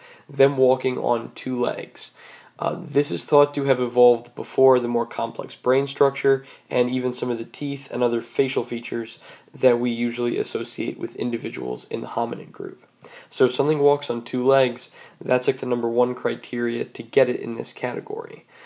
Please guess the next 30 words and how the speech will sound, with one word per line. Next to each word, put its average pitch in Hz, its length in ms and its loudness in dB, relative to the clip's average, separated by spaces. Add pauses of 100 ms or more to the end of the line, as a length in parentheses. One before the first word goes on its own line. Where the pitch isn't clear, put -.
(260)
The - 80 -4
ones 156 260 6
that 165 100 2
we're 151 100 4
going 135 180 6
to 123 60 -4
be - 80 -10
talking 160 500 -4
about 123 240 2
mostly 123 360 -2
in - 80 -6
these - 240 -14
videos, 156 760 -2
or 131 140 6
in 117 120 2
this 156 160 -2
video 131 260 -2
rather, 139 360 -2 (460)
they're 135 220 8
referred 139 420 2
to 147 220 -2
as 123 380 2 (360)
australopithecines. 139 1300 0 (480)
These 139 340 -2
guys 160 340 4
fall 135 320 8
into 123 180 0
the 120 140 -6
genus 135 460 0
Australopithecus, 127 1160 -2